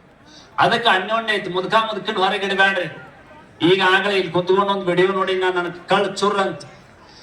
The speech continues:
ಮಕ್ಕಳ್ ಹೆಂಗ್ ಬೆಳೆಸ್ರಿ ಅಂದ್ರ ಪ್ಯಾಕೇಜ್ನಾಗ ಶಿಕ್ಷಣ ಕಲಿಸ್ಬೇಡ್ರಿ. ಐವತ್ ಲಕ್ಷ ಕೊಟ್ಟು ದೊಡ್ಡ ಹಾಸ್ಟೆಲ್ನಾಗು ಅಪ್ಪುಗಳ ಅಂದ್ರ ಹೆಣ್ಮಕ್ಳಿಗೆ ಹಾಸ್ಟೆಲ್ ಮಾಡಂತ, ಆ, ಅನ್ಯತಾ ಭಾವಿಸ್ಬಾರ್ದು ಗುರುಗಳು.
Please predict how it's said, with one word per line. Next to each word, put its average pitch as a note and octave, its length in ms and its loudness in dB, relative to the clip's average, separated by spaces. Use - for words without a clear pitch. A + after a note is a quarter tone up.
ಮಕ್ಕಳ್ G3 380 0
ಹೆಂಗ್ G3 280 -2
ಬೆಳೆಸ್ರಿ F#3+ 320 0
ಅಂದ್ರ F#3+ 160 2
ಪ್ಯಾಕೇಜ್ನಾಗ G#3 600 0
ಶಿಕ್ಷಣ G3+ 400 -8
ಕಲಿಸ್ಬೇಡ್ರಿ. G3+ 800 -2
ಐವತ್ G#3 360 2
ಲಕ್ಷ G#3+ 220 -2
ಕೊಟ್ಟು G#3+ 240 -2
ದೊಡ್ಡ G3+ 180 2
ಹಾಸ್ಟೆಲ್ನಾಗು G3+ 1000 0
ಅಪ್ಪುಗಳ G3 340 2
ಅಂದ್ರ A3 260 0
ಹೆಣ್ಮಕ್ಳಿಗೆ G#3 640 -2
ಹಾಸ್ಟೆಲ್ G#3 460 -2
ಮಾಡಂತ, G3 360 -2
ಆ, D3+ 40 0
ಅನ್ಯತಾ G#3 400 2
ಭಾವಿಸ್ಬಾರ್ದು G3+ 600 -2
ಗುರುಗಳು. G3 760 -2